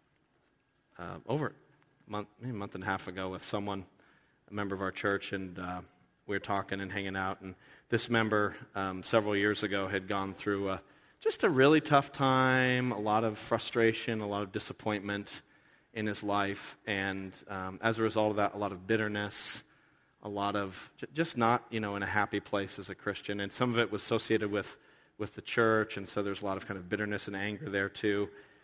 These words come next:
It, it was just a tough time for this person, and, and this person was describing it to me. And, but it was clear as I was talking to the person that that's not how the person felt now. The person was very happy and positive and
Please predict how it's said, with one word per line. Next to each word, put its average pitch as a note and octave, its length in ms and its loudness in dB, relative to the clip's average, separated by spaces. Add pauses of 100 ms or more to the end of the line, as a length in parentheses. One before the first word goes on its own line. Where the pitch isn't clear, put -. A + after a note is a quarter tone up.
(220)
It, B2 180 4
it D3 60 4
was D3+ 140 6
just F3 160 -2
a E3+ 40 -2
tough D3 220 2
time B2+ 260 2
for - 120 -6
this G2 140 -8
person, G2 440 -4
and, F#2+ 160 -6 (400)
and B2 60 0
this A#2 100 0
person A#2+ 260 2
was G#2+ 100 0
describing G#2+ 520 2
it G2 100 -8
to G#2 160 -2
me. G2 180 -6 (520)
And, A#2+ 200 4
but C#3 120 8
it D3 60 10
was B2+ 120 2
clear G3 300 10
as C3 100 6
I B2+ 60 8
was A#2 320 2
talking - 320 10
to C#3 80 6
the A#2 60 0
person A#2+ 340 2
that G#2+ 140 -6
that's A#2 240 2
not A#2 100 2
how A#2+ 100 6
the A2 80 0
person G#2+ 320 -4
felt F#2+ 300 -6
now. A#2 260 -2 (680)
The G2+ 60 -10
person A2 300 -2
was G2 100 -4
very G2+ 200 2
happy G#2 400 2
and F#2+ 180 -6
positive F#2+ 500 -2
and F#2+ 220 -8